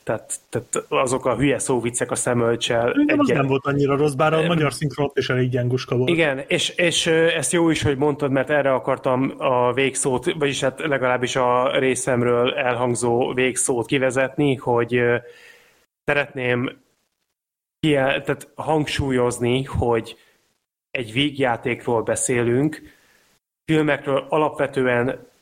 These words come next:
Speaker 1: nehéz, sőt, szerintem lehetetlen is nem szubjektíven beszélni. Én úgy gondolom, hogy vígjátékról, ö, vígjátékok esetében ez hatványozottan igaz,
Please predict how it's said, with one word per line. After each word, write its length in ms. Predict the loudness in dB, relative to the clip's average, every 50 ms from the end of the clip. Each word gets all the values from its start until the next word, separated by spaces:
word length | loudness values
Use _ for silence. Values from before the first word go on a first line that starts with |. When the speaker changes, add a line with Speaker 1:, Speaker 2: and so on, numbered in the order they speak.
| _ _
Speaker 1:
nehéz, 720 | -2 0 2 2 0 0 -2 -2 0 -2 -2 -2 -4 -8 -8 _
sőt, 400 | -4 0 0 2 0 0 -4 -4
szerintem 380 | -2 0 0 0 0 0 0 0
lehetetlen 540 | 0 0 0 -2 -2 -2 -2 -2 -2 -2
is 120 | -2 -2 0
nem 140 | -2 -2 -2
szubjektíven 920 | -2 -4 -4 -2 0 -2 -2 -2 -2 -2 -2 0 0 0 0 0 -2 -4 -8 _ _ _
beszélni. 720 | -4 -4 -2 -2 -2 -2 0 0 2 2 0 0 0 -4 -8 -20 -20 -20 -20 -20 -20 -20 _ _ _
Én 140 | -2 0 2
úgy 160 | 2 2 2
gondolom, 340 | 0 -2 0 0 0 0 0
hogy 120 | 0 0
vígjátékról, 1080 | 0 0 -2 0 0 -2 -2 0 -2 -2 -2 -2 -2 -2 0 2 2 2 2 0 0 0
ö, 200 | 0 0 0 2
vígjátékok 640 | 0 0 0 0 0 -2 -2 -2 -4 -2 -2 -2 -4
esetében 480 | -4 -4 -2 -2 -2 -2 0 0 0 0
ez 220 | 0 -2 -2 -8 -12
hatványozottan 880 | -6 -6 -4 -4 -4 -4 -2 -2 0 -2 -2 -2 -4 -4 -2 0 0
igaz, 460 | 0 0 0 2 0 0 0 -4 -10